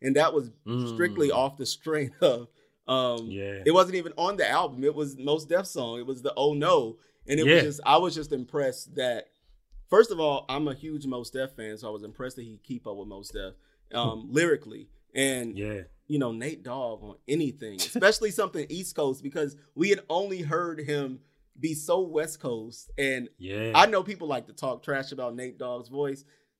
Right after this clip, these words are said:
Speaker 1: Man, fuck y'all.
Speaker 2: I don't know
Speaker 1: That's
Speaker 2: how. I
Speaker 1: his,
Speaker 2: don't know how.
Speaker 1: like, he
Speaker 2: <laughs>
Speaker 1: sounds like church to me. Like, I think he's so
Speaker 2: Yeah.
Speaker 1: amazing.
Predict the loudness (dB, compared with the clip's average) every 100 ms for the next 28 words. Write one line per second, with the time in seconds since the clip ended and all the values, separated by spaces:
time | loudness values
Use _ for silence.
0 | _ -4 -2 0 -2 -2 -2 -2 0 2
1 | 0 0 0 0 0 4 8 10 8 2
2 | 4 6 6 4 -8 _ _ 0 0 -2
3 | -6 -2 2 4 2 -2 -6 -12 -2 -2
4 | -2 _ _ _ 2 4 4 -2 0 2
5 | 2 -2 -6 -6 -6 -6 -4 -4 -6 -4
6 | -6 2 4 4 6 4 4 0 -10